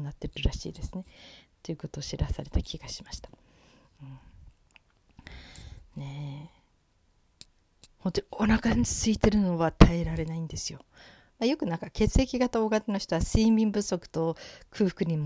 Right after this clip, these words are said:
最も弱いとか言うけど、なんかそれは当たってっかなとか思うんですね。うん。その点ね、血液型、A型の人っていうのはね、肉体的なこう、なんていうのかな、耐久性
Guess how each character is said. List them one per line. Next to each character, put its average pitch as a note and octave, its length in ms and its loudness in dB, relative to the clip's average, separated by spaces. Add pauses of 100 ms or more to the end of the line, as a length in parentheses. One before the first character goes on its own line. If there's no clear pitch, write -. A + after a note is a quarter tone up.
(220)
最 A3 80 4
も F#3+ 60 2
弱 D#3 240 0
い D#3 80 -4
と - 80 -14
か C#3 80 -10
言 D3 220 -8
う - 20 -14
け - 120 -14
ど、 C3+ 220 -12 (480)
な F4 80 -12
ん - 20 -8
か - 60 -6
そ - 180 0
れ E4+ 120 4
は F4+ 140 4 (100)
当 - 0 -
た - 140 4
っ - 40 0
て - 180 2
っ - 60 -10
か D#3 160 -2
な D#3 220 -2
と D#3+ 80 -4
か - 140 -10
思 D#3 180 -2
う D3+ 40 -4
ん C#3 60 -6
で E3 80 -6
す D#3+ 140 -8
ね。 F3+ 260 -6 (640)
う D#3 40 -8
ん。 C#3 420 -10 (1080)
そ - 120 -4
の D4+ 120 0
点 D4+ 180 2
ね、 C#4 80 0
血 A3+ 260 4
液 B3 40 6
型、 B3+ 180 6
A B3 160 10
型 B3+ 220 6
の A#3 80 4
人 A#3 160 2
っ - 20 -10
て - 100 -12
い - 40 -12
う - 20 -4
の D3 60 -2
は D#3 60 -2
ね、 D3+ 120 -2
肉 E3 300 4
体 C#4+ 200 8
的 B3+ 220 6
な A#3 160 8
こ G3+ 220 6
う、 F#3+ 60 8
な F3+ 140 2
ん F#3+ 40 -4
て - 100 -4
い - 20 -2
う - 20 -2
の D#3 40 -6
か D3 100 -2
な、 D#3+ 80 -4
耐 A3 220 6
久 A3 200 2
性 - 340 4